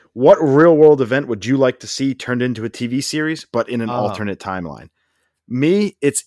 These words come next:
Speaker 1: either one of two things. Japan drops the bomb on the U S instead of the other way around, or, like, the Native Americans push back and don't let the colonization of America happen the way it did.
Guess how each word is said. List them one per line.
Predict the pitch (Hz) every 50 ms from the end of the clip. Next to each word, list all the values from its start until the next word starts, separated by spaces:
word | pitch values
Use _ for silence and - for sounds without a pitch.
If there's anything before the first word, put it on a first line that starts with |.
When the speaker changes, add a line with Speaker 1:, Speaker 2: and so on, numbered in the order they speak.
| _
Speaker 1:
either | 147 151 160 170 127 123 104 101
one | 107 123 135
of | 135 -
two | - 131
things. | 117 - 127 107 90 80 - - _ _ _ _ _ _ _ _
Japan | - - 135 - - - 147 147 147 156 165
drops | 143 123 135 131 131 - -
the | 135 120
bomb | 101 123 120 123 123 123
on | 120 113
the | 110 110
U | 107 107 107 104
S | 113 151 196 - - - - - _ _ _ _ _ _ _ _ _
instead | 110 101 - - 117 107
of | 101
the | 98 104
other | 95 95
way | 95 95
around, | 92 95 120 151 180 202 202 190 185 _ _ _ _ _ _ _ _
or, | - 165 170 165 151 131 123 120 117 - _ _ _ _ _ _ _ _ _ _
like, | 131 127 120 101
the | 110 139
Native | 135 135 135 139 135 123
Americans | 131 131 123 120 120 120 117 - - 107 98 -
push | - - 143 139 123 -
back | - - 120 113 110 104 -
and | 104 101
don't | 90 139 131 131 117
let | 120 120 117 - _
the | -
colonization | - - - 120 113 110 110 107 95 101 104 101 - - 110
of | 98 98
America | 98 101 98 98 98 95 - - 92 90 82 _ _ _ _ _ _ _ _
happen | - - 127 123 113 - 113 107 104
the | 107
way | 104 104 101
it | 98 90 -
did. | - 104 98 92 85 80